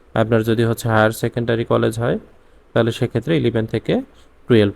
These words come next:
এটাও হচ্ছে যে একই হায়ার সেকেন্ডারি কলেজ, সেক্ষেত্রে হচ্ছে যে ইলেভেন থেকে টুয়েলভ আপনাকে সিলেক্ট করতে হবে। তো এটা হচ্ছে যে সতর্কতার সহিত হচ্ছে যে আপনি পূরণ করবেন। এরপর হচ্ছে all post, all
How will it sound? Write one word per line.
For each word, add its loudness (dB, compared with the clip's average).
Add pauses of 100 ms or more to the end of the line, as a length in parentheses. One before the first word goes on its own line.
(120)
এটাও 0
হচ্ছে -2
যে 2
একই 0
হায়ার 2
সেকেন্ডারি -4
কলেজ, -2
সেক্ষেত্রে -4
হচ্ছে -8
যে -2 (460)
ইলেভেন 2
থেকে -4 (160)
টুয়েলভ 2
আপনাকে -4
সিলেক্ট -4
করতে -4
হবে। -6 (680)
তো 4
এটা 2
হচ্ছে -4
যে 0
সতর্কতার 0
সহিত 0
হচ্ছে -2
যে 0
আপনি 0
পূরণ -2
করবেন। -2
এরপর 0
হচ্ছে -2
all 4
post, -2 (600)
all 4